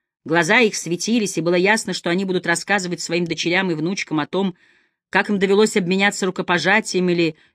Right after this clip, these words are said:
перемолвиться словечком с самой великой Элефтерой. В её глазах столь явно читалась готовность умереть за народ, что всем колеблющимся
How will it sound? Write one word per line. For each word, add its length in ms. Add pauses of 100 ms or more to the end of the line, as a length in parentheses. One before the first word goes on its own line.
перемолвиться 760
словечком 760 (260)
с 80
самой 560
великой 500
Элефтерой. 720 (1300)
В 140
её 300
глазах 440
столь 300
явно 360
читалась 460
готовность 540
умереть 300
за 100
народ, 280
что 200
всем 400
колеблющимся 880